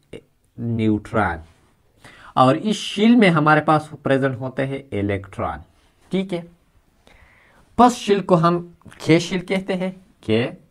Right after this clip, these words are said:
एल एम एन, इसको हम ऐसे नाम देते हैं शील्ड्स को। इसमें टू इलेक्ट्रॉन आते हैं, इसमें एट इलेक्ट्रॉन आते हैं, इस तरह आप आगे जाए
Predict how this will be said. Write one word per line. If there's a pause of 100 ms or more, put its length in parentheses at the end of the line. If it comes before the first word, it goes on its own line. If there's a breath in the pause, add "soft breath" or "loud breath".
(920)
एल (800)
एम (760)
एन, (220)
इसको
हम
ऐसे
नाम
देते
हैं
शील्ड्स
को। (1300 loud breath)
इसमें
टू
इलेक्ट्रॉन
आते
हैं,
इसमें
एट
इलेक्ट्रॉन
आते
हैं,
इस
तरह
आप
आगे
जाए